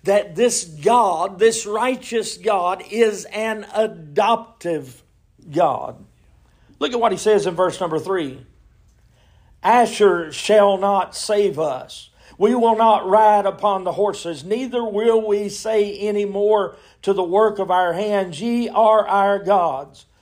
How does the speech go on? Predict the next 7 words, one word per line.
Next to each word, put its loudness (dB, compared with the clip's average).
For 4
in 2
thee -4
the -4
fatherless -4
find -8
mercy." -8